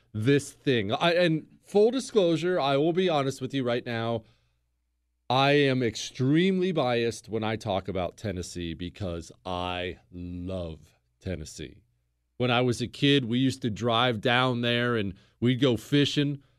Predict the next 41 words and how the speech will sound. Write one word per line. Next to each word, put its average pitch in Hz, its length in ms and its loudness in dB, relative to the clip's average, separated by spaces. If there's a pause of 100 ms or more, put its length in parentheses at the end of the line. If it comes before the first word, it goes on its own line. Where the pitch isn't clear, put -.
(120)
I 135 120 6
learned 147 280 2
how 151 120 4
to 131 80 2
swim 160 640 2
in 147 140 2
the 151 80 2
state 156 320 0
of 147 100 0
Tennessee. 160 640 0
Granted, 135 480 0 (960)
learned 127 420 2
how 110 140 -2
to 107 100 0
swim 110 420 -4
is 98 100 -4
a 104 60 -4
nice 107 300 -4
way 107 140 0
of 104 100 -2
saying 107 300 -4
my 101 160 -2
father 110 400 -4
threw 117 280 -4
me 104 160 -4
off 101 200 -6
a 101 80 -8
boat. 123 340 -2 (300)
But 147 320 0
I 139 160 2
swam 196 840 4
for 190 160 0
the 165 140 2
first 226 420 2
time 254 480 4
in 226 160 0
Tennessee, 226 800 0
and 190 160 0
it 233 160 0
was 247 200 0
amazing. 226 600 0